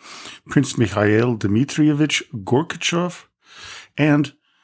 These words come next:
Admiral Pavel Stepanovich Nakhimov. The Allied forces include Ottoman representatives Abdulmejid the First and Omar Pasha.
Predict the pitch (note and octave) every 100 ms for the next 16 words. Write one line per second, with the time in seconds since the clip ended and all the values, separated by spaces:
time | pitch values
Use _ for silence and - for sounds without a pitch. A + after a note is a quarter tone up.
0 | _ _ A#2 C3 C#3 C3+ C3 - A2 A2+
1 | A#2+ - A2+ - A#2 A2+ A2+ A2+ - -
2 | - - G#2+ G#2 - A#2+ G#2 F#2+ F#2+ F#2
3 | F#2+ - _ _ _ _ _ _ _ _
4 | _ _ - - - - F3+ A3+ C#4 F#3
5 | G#2+ B2 A2 - G#2 B2+ - C3+ C3+ -
6 | F3+ G#3+ C3 A2 G#2+ A2 G2+ G#2+ G#2+ G2+
7 | G2+ G2+ - _ - - - _ - A#2
8 | G#2 A#2+ C#3+ D#3 D3 C3+ D#3 C#3+ C#4+ C3
9 | - A2 C#3+ - B2+ G#2+ B2+ G2+ F#2+ -
10 | G2+ F#2+ - F#2